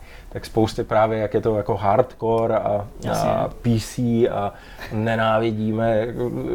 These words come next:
Speaker 1: myslím, ta, ta, to, to, to největší jádro, jako před těma dvěma lety, dneska je to taky jiný, jako prostě ty,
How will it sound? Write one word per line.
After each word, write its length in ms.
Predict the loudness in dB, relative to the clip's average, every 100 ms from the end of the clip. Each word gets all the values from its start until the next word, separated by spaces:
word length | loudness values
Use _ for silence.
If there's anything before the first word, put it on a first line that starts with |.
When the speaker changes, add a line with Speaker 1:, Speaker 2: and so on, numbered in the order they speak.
| -2 0
Speaker 1:
myslím, 320 | 0 0 4
ta, 240 | 4 4 0
ta, 200 | 4 4 4 -6 -8 -8 -10 -10 -14 -14 -12 -10
to, 160 | 2 2
to, 220 | 2 -4
to 200 | -2 -2
největší 520 | 2 2 2 -2 -6
jádro, 400 | 0 2 2 0
jako 300 | -2 -2 -8 -8 -18 -20 -20 -20 -20 -20 -20 -20 -18 -6
před 220 | -4 2
těma 180 | 2 4
dvěma 320 | 2 2 2
lety, 260 | 0 -2
dneska 260 | -4 -4 -6
je 120 | -6 -6
to 80 | -8
taky 200 | 0 2
jiný, 220 | 2 0
jako 300 | -2 -4 -8 -8
prostě 380 | -18 -14 -8 -8 -10 -20 -20 -20 -20 -20 -18 -2
ty, 200 | -2